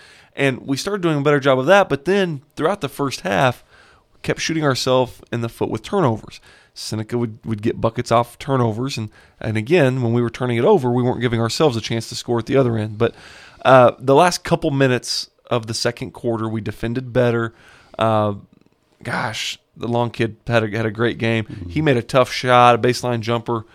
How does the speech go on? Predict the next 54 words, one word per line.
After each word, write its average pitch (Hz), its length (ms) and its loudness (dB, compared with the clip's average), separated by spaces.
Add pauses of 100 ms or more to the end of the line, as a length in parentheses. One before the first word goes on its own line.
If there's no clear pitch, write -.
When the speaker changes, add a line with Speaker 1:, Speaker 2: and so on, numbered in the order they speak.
(280)
Speaker 1:
uh, - 80 0
to 117 120 -4
give 117 180 0
them 117 140 -2
a 110 40 0
bucket 110 540 0
late 123 160 0
in 110 80 -8
the 113 60 -6
first 117 320 -6
half. 113 280 0
But - 140 -8 (260)
other 180 160 4
than 131 220 2
that, 147 320 2 (220)
those 123 300 -2
last 139 220 2
two - 100 -6
or 139 80 0
three 120 140 -4
minutes, 135 320 -2
we 120 100 -2
had 117 80 -2
defended 120 360 -6
well. 123 440 -2 (480)
And 127 240 0
then 170 480 4
we, 127 280 -4 (100)
Cade 156 220 -2
Beshore 135 300 0
gets 131 160 -2
a 120 40 -6
deflection. 123 520 0
Bryce 123 220 2
Budd, 123 320 0 (640)
uh, 110 480 2 (180)
and, 113 260 -4
and 113 160 -2
he 127 180 -2
played 123 240 0
well 120 180 2
at 113 60 -2
the 120 60 -12
top. 120 560 2
Cade 127 360 0
goes 120 220 0
down, 120 220 0
makes 120 220 -4
a 113 40 -6
layup 117 300 0
right 117 140 0
before 117 240 -8
the 113 80 -6
buzzer. 113 360 -4